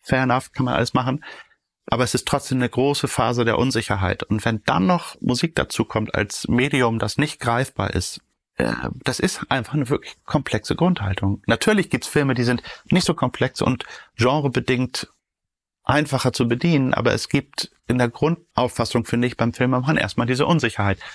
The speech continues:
Wie kommen wir denn da rein? Und deshalb ist Kommunikation so wichtig, dass man in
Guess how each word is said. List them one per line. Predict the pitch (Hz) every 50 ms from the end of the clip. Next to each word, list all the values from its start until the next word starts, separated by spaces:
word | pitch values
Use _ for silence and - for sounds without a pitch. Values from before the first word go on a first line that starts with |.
| - - _
Wie | - -
kommen | - - 131 131
wir | 131 131
denn | 123 131 131
da | 139 143
rein? | 135 139 113 95 95 98 - - - - - _ _ _
Und | - 113 110 - _ _ _ _ _ _ -
deshalb | 123 127 - 156 151 -
ist | - -
Kommunikation | - - 131 123 127 127 120 - 120 107 - - 107 107 107
so | 104 98 90
wichtig, | 101 104 104 - - - 170 160 -
dass | - 117 123 - -
man | 123 120 120 120 117 - - _
in | - - 110 110 107 113 - -